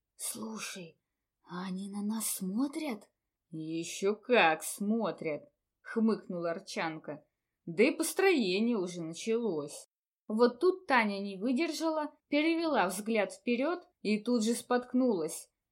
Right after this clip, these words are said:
Несколько преподавателей увлечённо беседовали между собой, а чуть поодаль от них со скучающим видом стоял Тинанель Санамат.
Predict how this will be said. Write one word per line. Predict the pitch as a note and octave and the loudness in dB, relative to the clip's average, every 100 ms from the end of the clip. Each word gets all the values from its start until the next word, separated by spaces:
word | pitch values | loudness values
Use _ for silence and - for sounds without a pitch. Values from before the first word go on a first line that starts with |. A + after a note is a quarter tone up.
| _ | _
Несколько | F#4 E4 - A3 G#3 A3 | 2 2 4 2 2 0
преподавателей | B3+ C#4+ C#4 A#3+ B3 C#4 F#4 A#3 D#3 D3 - | -2 0 0 2 2 2 0 -6 -6 -8 -4
увлечённо | B3+ D4 C4 - D#4+ F#4+ D4 | 0 2 0 0 -2 0 2
беседовали | A#3 - A#3+ A3 A#3 B3+ | 2 2 0 2 2 2
между | A3 F3 F3+ F3 | 2 0 -6 -8
собой, | - F3+ F3 A3+ D#4+ - - | -4 -4 -2 0 -2 -4 -4
а | A3 | -2
чуть | - C4 - | -2 -4 0
поодаль | F4 F4+ C4+ F#3+ F#3+ | 2 4 4 4 2
от | G3+ G#3 | 0 0
них | G4 G#4 - - _ | -6 -6 -6 -14 _
со | - C4 | -6 -4
скучающим | B3+ - F4 - D#4+ G3+ E3+ - A3 | -2 -2 -4 0 2 4 2 -2 -6
видом | A#3 F#4+ C#4 E4 | 0 0 0 -2
стоял | - - C4 C4 B3 B3 | -4 -2 0 0 -2 -4
Тинанель | F4 E4 D4+ A#3 B3 D#4+ | -2 0 2 2 2 0
Санамат. | - B3 A3 A3 E3+ D3+ D3 | -2 -2 0 0 0 -2 -6